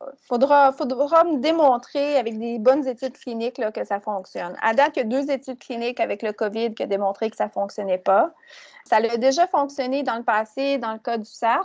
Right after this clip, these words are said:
en deux mille deux, deux mille quatre, mais c'était efficace juste chez les patients lorsqu'ils étaient initiés tôt, pas lorsque les patients étaient gravement malades. Et c'était pris en combinaison avec des très hautes doses de ribavirine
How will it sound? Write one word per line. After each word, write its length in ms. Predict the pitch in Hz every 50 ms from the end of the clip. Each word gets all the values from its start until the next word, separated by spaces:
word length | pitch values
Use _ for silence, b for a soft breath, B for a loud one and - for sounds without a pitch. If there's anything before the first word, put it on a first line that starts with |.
| - -
en 100 | 254 226
deux 100 | 214 214
mille 180 | 214 214 208
deux, 140 | 202 240 262
deux 100 | 269 277
mille 160 | 233 208 196
quatre, 380 | - - 247 254 294 311 302 -
mais 160 | - 226 226 233
c'était 240 | - - 254 247
efficace 400 | 240 233 - - - 311 330 330
juste 300 | 285 269 277 320 320 -
chez 80 | - 311
les 120 | 240 233
patients 540 | 226 - 202 196 208 - 269 254 262 285 285
lorsqu'ils 300 | 269 170 170 - - 220
étaient 180 | 214 - 247 233
initiés 500 | 233 226 226 214 - - - 240 220 220 _
tôt, 380 | - - 208 208 254 320 - -
pas 380 | - 262 247 254 262 262 262 - -
lorsque 240 | - - - - -
les 160 | 208 196 208
patients 280 | 202 190 202 - 226
étaient 220 | 220 220 214 220 190
gravement 420 | 214 202 190 185 202 196 190 190
malades. 640 | 190 185 185 185 185 202 220 247 285 302 277 269 269 - _ -
Et 460 | - 269 302 320 339 339 320 302 - - -
c'était 340 | - - 226 226 - 247 240
pris 240 | - - - 359 339
en 80 | 285
combinaison 720 | 269 285 262 254 233 254 247 233 226 226 226 247 269 294
avec 240 | 294 262 214 214 214
des 120 | 247 220
très 360 | 214 - - - - 294 294 294
hautes 220 | 269 240 220 202
doses 380 | 202 220 226 233 240 247 233 233
de 60 | 214
ribavirine 960 | 208 208 196 196 202 196 196 196 190 190 214 220 240 247 247 247 254 247 247